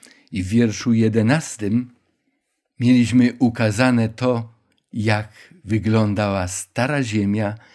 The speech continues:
i jak musiała przeminąć. A dwudziesty pierwszy rozdział i wiersz pierwszy będzie opisywał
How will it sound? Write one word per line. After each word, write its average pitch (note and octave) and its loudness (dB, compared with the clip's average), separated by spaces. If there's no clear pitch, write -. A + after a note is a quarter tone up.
i A2+ 0
jak G2 -4
musiała G2 -4
przeminąć. F2 -10
A A#2 2
dwudziesty A2+ 0
pierwszy E3 2
rozdział C3+ 0
i A#2+ 6
wiersz A2 -2
pierwszy G#2 -6
będzie B2 2
opisywał A2 -2